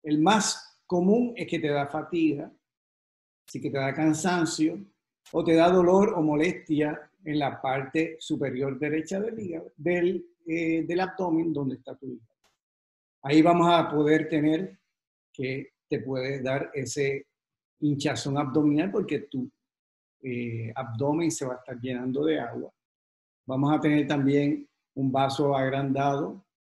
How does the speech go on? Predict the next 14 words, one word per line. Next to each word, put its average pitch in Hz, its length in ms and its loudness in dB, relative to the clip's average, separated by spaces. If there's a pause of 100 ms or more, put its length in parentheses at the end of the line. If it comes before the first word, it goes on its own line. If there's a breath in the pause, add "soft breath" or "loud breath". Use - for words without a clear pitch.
(240)
vas 123 240 -6
a 135 40 -4
tener 143 440 -2 (240)
tus 123 160 -8 (160)
palmas 147 340 -2
que - 120 -6
se 139 120 -4
van 131 180 -4
a 135 80 -4
poner 139 340 -2
rojas 170 520 -6 (460)
y, 143 160 0
por 139 380 -6
supuesto, 120 640 -4